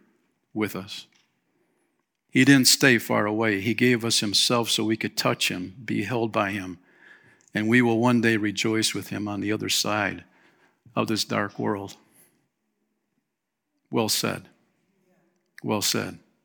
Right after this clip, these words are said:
I think if we had a show of hands, many of us would raise our hands and say, "Man, I can identify with that.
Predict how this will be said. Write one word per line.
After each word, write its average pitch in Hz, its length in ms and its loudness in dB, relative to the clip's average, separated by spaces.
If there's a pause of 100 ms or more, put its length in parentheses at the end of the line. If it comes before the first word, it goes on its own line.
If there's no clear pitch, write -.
(840)
I 127 100 4
think 139 160 8
if 131 120 4
we 143 100 8
had 135 140 8
a 113 40 2
show 131 360 4
of 117 80 -2
hands, 123 600 4
many 120 320 2
of 107 140 -2
us 104 260 -2
would 104 160 -6
raise 110 360 0
our 107 140 -4
hands 107 360 -4
and - 80 -6
say, 110 240 0
"Man, 104 220 -4
I 101 80 -4
can 104 180 -6
identify 101 540 -10
with - 240 -18
that. - 240 -20